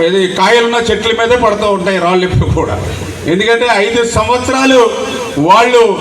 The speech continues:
మోసం, దగా చేసినా వాళ్ళని నిలదీయడానికి మనకి చే-, ఆ రోజు రాలా నోరు. ఆ రోజు మేము కూడా పో-, ఫైట్ చేస్తాం మీ తరపున. మీ తరపున మేము ఫైట్ చేస్తే మా మీద ఇరవై ఐదు కేసులు పెట్టారు, నా మీద.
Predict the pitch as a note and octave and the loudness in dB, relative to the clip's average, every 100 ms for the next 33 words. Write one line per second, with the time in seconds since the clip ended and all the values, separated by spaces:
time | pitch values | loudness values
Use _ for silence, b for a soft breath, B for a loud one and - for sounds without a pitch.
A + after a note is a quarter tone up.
0 | - C#3 F3 A3+ A#3+ B3 A#3 G#3 A#3 A#3 | -2 2 4 2 2 -2 0 0 0 0
1 | A3 G3 A3+ A3+ F#3+ - G3 - C#3+ F3+ | 0 -2 0 0 0 -4 -8 -6 0 0
2 | G#3+ G3 G3 C4 C#4 C4+ C4+ B3+ C4 A#3 | 2 2 2 2 2 2 2 0 -2 -2
3 | A3 F#3 G#3+ F#3 F#3 - - - F#3 G#3 | -2 -2 -2 -2 -4 -8 -6 -2 0 0
4 | F#3 F3 F#3+ G3+ G3+ E3+ F3+ D3+ D3 D3+ | 0 0 0 0 0 0 0 -2 0 0
5 | D#3+ - - C#3+ - - - C#3 C3+ E3 | 0 -2 -8 -8 -10 -10 -10 -10 -4 -2
6 | G#3+ A3+ A3+ A#3 A3+ A#3 A#3 G3+ G3+ F#3+ | 0 0 -2 -2 0 0 0 0 0 0
7 | - - E3 G3 A#3 A#3+ A#3 A3+ G3+ G3 | -2 -4 -2 -2 0 -2 -2 -2 0 -2
8 | F#3 F#3 F3+ D#3 B2 F#2 - - - - | 0 0 0 -2 -4 -6 -8 -10 -8 -2
9 | F3+ F#3 G3+ - A#3 A#3 A3+ - G3+ G#3+ | 0 2 0 2 0 0 -2 0 -2 0
10 | A3+ G#3 - A#3 G#3 G#3 G#3 G#3 F#3 G3+ | -2 0 -2 -2 0 0 0 2 4 4
11 | G3+ F#3+ F#3 F#3 F#3+ F3+ G3 F3+ F3+ D#3 | 6 4 2 -2 -2 -2 -2 -2 -2 -2
12 | D3+ C#3+ B2+ | -2 -2 -2